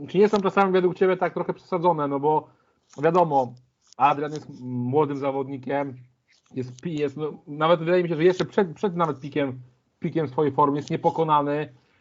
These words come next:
ma te zapasy, ma mocny cios, ale kurde, no, to jest jednak Mamet, nie? Mamet, który już tyle razy nam pokazywał, że no, nie należy go skreślać, bo on potrafi w jednej sekundzie wyczarować coś, czego się nikt nie spodziewa.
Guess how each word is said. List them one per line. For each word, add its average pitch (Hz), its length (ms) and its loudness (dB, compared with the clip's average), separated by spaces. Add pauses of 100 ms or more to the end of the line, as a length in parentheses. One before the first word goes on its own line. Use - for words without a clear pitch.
(340)
ma 147 200 4
te 165 140 2
zapasy, 151 800 2
ma 131 280 0
mocny 143 360 -4
cios, 156 540 2 (760)
ale 151 280 0
kurde, 160 220 -4
no, 170 340 0 (100)
to 180 120 4
jest 170 160 -2
jednak 156 260 -8
Mamet, 113 360 -2
nie? 139 180 -4
Mamet, 143 300 -2
który 143 160 -6
już 139 80 -8
tyle 160 200 2
razy 147 200 2
nam 139 100 -4
pokazywał, 143 800 2 (540)
że 135 220 -2
no, 143 120 -2
nie 151 120 -4
należy 151 320 0
go 139 120 -2
skreślać, 143 320 -2
bo 139 100 2
on 131 80 -2
potrafi 139 520 0
w 127 60 -4
jednej 139 260 -2
sekundzie 131 440 0
wyczarować 123 500 2
coś, 131 160 2
czego 123 180 -2
się 127 120 -6
nikt 123 220 -4
nie 110 60 -2
spodziewa. 101 400 -6